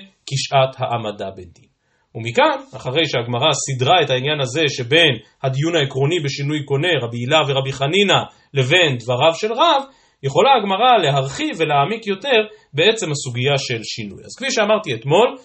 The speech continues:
סוגיות שינוי בעצם מצויות להלן, בתחילת הפרק התשיעי, ובכל זאת, כבר סביב הסוגיה שלנו, אה, נכרכו תילי תילים של חקירות ולמדנות גדולה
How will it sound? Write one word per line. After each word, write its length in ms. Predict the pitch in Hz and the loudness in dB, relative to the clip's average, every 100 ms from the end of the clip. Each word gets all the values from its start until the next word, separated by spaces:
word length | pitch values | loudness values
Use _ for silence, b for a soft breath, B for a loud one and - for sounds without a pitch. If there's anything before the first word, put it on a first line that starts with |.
| B - | B -10
סוגיות 420 | 175 143 165 247 240 | -6 -4 2 2 2
שינוי 320 | 175 196 185 | -2 0 0
בעצם 420 | 147 175 - 160 | 0 -2 -2 -4
מצויות 600 | 139 - 135 180 151 B B 147 | -4 -4 0 4 2 B B 0
להלן, 520 | 151 131 120 139 180 | 2 2 2 2 0
בתחילת 500 | 131 - 135 151 - | -6 -4 0 0 4
הפרק 560 | - - 156 147 131 113 | 2 2 0 0 -2 -8
התשיעי, 600 | - 104 98 226 320 330 B B | -12 -14 -6 -2 -2 -6 B B
ובכל 380 | 151 139 240 311 247 | -2 0 4 2 4
זאת, 260 | 226 - - - | 2 2 -6 -14
כבר 300 | 135 226 247 - | 0 2 2 -2
סביב 180 | 156 220 | -6 -4
הסוגיה 380 | 160 135 127 180 | -4 -6 -2 -2
שלנו, 480 | 180 262 254 247 190 185 b b b 143 | -2 2 2 4 2 0 b b b -2
אה, 60 | 139 135 131 131 | 2 2 0 -2
נכרכו 500 | 139 135 139 226 247 - | -4 -4 -4 -2 -4 -2
תילי 300 | 151 214 208 | 0 2 2
תילים 360 | 151 185 214 | -2 -2 -4
של 200 | - 143 | -4 -6
חקירות 580 | 139 135 135 127 240 - | -6 -8 -4 2 2 2
ולמדנות 540 | 139 131 127 147 226 143 | -2 -2 -2 -2 -4 -4
גדולה 220 | 139 | -2